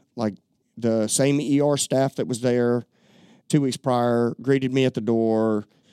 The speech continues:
And so as they're rolling me back, it's like any other emergency room, you know, like, last name, last four, uh, of your social, date of birth. And so they get to,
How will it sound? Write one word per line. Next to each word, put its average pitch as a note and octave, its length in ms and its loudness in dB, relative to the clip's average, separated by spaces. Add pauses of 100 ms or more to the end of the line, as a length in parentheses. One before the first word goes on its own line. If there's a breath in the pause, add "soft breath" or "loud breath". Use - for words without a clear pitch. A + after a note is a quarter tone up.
(640 soft breath)
And C3+ 120 0
so B2+ 600 4 (280)
as C#3 200 4
they're E3+ 140 4
rolling D#3+ 340 4
me C#3+ 80 4
back, D#3 400 0
it's C3 160 -4
like C#3 180 0
any C#3 200 4
other B2 420 2 (340)
emergency C3 480 0
room, A2 260 -2
you G#2+ 60 -2
know, A2+ 160 -2
like, G#2+ 300 -4 (460 soft breath)
last C#3 280 0
name, D3+ 560 2
last B2+ 360 -2
four, C#3+ 840 2 (500 soft breath)
uh, B2 720 2
of A#2+ 140 -2
your A#2 100 0
social, D3 640 2
date B2+ 220 2
of G#2+ 100 -6
birth. C#3+ 680 2 (360 loud breath)
And B2+ 100 -4
so D#3 140 0
they C3+ 100 4
get D#3+ 260 2
to, D3 760 6